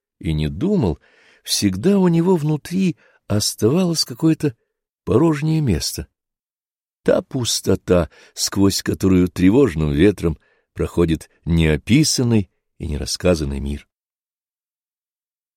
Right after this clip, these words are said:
В семнадцать лет Дванов ещё не имел брони над сердцем, ни веры в Бога,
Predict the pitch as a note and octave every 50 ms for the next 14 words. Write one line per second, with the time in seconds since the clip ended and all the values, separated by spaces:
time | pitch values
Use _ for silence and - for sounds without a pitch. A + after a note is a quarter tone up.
0 | _ _ _ - - - F#2+ G2+ A2 A#2+ C3 C#3 C#3+ C3 - - - A#2+ A#2 G#2
1 | - G#2 G#2+ C3+ F#3+ G3 E3+ A2+ - - - E2 D#2+ F2+ F2+ B2+ E3+ F3 D#3+ D3+
2 | - - C#3+ B2 - - - C#3 C#3+ C3+ C3 C3 C3 B2+ C3+ C#3 C3+ A#2+ F#2 F2+
3 | G#2 A#2 A#2+ A#2 B2 C3+ B2 A2 G#2 G2 - - - - F2 E2+ D2+ - - -
4 | D2+ C2+ - _ _ _ _ _ _ _ _ _ _ _ _ _ _ D#2+ F2+ A2+
5 | A#2+ C3+ C3 B2+ A2+ G2 E2 D#2 C#2 C2 D2 F2+ G2+ G#2 G2 F#2 E2+ E2+ D#2